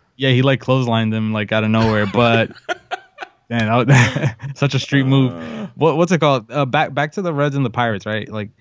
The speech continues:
Speaker 1: every time a brawl comes up in conversation, I always think, like, yeah, that was, it shouldn't be like that. But at the same time, you kinda love it as a fan. Like, that's part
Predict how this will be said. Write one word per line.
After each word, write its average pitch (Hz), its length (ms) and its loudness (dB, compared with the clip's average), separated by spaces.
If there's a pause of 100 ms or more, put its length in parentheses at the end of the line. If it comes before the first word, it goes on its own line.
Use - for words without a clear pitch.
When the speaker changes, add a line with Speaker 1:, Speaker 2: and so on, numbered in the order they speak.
(720)
Speaker 1:
every 135 200 2
time 196 240 4
a 165 60 4
brawl 117 640 2
comes 123 300 -2
up 127 200 0 (540)
in 107 260 0 (200)
conversation, 117 760 0
I 123 120 2
always 165 180 2
think, 156 240 0
like, 123 260 2
yeah, 120 220 2
that 113 120 2
was, 123 140 -2 (140)
it 117 80 -4
shouldn't 127 320 2
be 123 140 2
like 113 200 0
that. 107 160 -2
But - 100 0
at 147 60 -2
the 156 80 -2
same 175 280 0
time, 190 260 2
you 139 80 0
kinda 185 220 0
love 123 300 2
it 120 100 2
as 117 160 0
a 107 40 -4
fan. 123 360 -2
Like, 104 260 -6
that's 131 220 -2 (180)
part 151 420 0